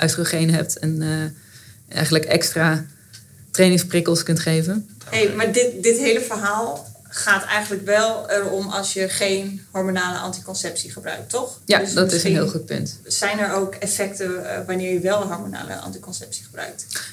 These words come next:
Speaker 1: Ja, dus eventjes, eh, een stapje terug. Hormonale anticonceptie zorgt ervoor dat die, eh, geslachtshormonen niet meer fluctueren gedurende je cyclus, maar eigenlijk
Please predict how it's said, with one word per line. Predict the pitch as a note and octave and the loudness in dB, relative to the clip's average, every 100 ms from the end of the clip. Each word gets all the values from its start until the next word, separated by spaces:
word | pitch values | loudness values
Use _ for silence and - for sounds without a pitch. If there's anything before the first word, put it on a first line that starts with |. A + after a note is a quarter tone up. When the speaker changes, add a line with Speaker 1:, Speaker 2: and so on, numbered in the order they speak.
| - | 0
Speaker 1:
Ja, | F3+ - | 2 4
dus | F#3 G3+ | 4 6
eventjes, | G3+ G3+ G3+ G3+ | 6 6 4 4
eh, | - F#3+ F#3 | 4 6 6
een | F#3 | 6
stapje | F#3 G3 G#3 | 4 4 4
terug. | G3+ A3+ | 8 8
Hormonale | A3 F#3+ F#3+ F#3+ G3+ F3+ - | 8 6 8 6 6 2 2
anticonceptie | F#3 F3+ F#3 E3+ G#3 A3 F#3 | 2 2 2 2 2 2 2
zorgt | F3+ F3 | 4 4
ervoor | F3+ - E3+ | 2 4 4
dat | E3+ E3 | 4 4
die, | E3+ E3 - | 4 4 0
eh, | - E3 D#3+ | 0 2 2
geslachtshormonen | D#3 - F3+ - F3 D#3+ D#3+ D#3+ | 0 2 2 4 4 6 4 4
niet | E3+ | 4
meer | E3+ E3 | 4 2
fluctueren | - E3 - D#3 F3 G#3 A3 G#3+ | 2 0 2 4 6 6 4 2
gedurende | G#3+ F#3+ F#3+ F#3+ F#3 | 2 2 4 4 4
je | |
cyclus, | F3+ F#3+ F3 F3 F3 | 2 2 2 2 2
maar | E3 | 2
eigenlijk | D3+ E3 F3 D#3+ - | 2 2 2 0 -2